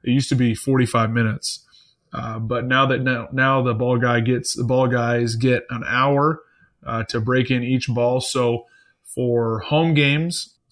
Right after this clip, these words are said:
once the referees collect all six balls for the game, the home team gets balls numbered,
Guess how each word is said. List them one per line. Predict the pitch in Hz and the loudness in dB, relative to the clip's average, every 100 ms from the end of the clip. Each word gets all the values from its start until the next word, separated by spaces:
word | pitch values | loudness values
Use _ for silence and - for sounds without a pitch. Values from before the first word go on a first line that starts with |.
| - | -14
once | 120 127 131 - | -6 -4 -2 -4
the | 127 | -4
referees | 117 131 - 135 127 - | -2 -2 0 2 2 0
collect | 120 127 123 | -2 0 -2
all | - 123 | -4 -4
six | 120 - 127 - | -2 0 -2 0
balls | 127 123 - | -2 -2 -2
for | 127 | -4
the | 117 | -2
game, | 117 127 135 143 - - - - - - _ _ _ _ _ - | 0 2 0 -2 -8 -18 -20 -20 -20 -20 _ _ _ _ _ -4
the | 127 117 117 | 0 0 0
home | - 147 147 | 0 0 0
team | 151 143 147 147 | 0 -2 0 0
gets | 131 123 - | 0 0 -2
balls | 123 127 127 120 120 | -2 0 0 0 -2
numbered, | 127 123 123 117 113 | -2 0 0 0 -2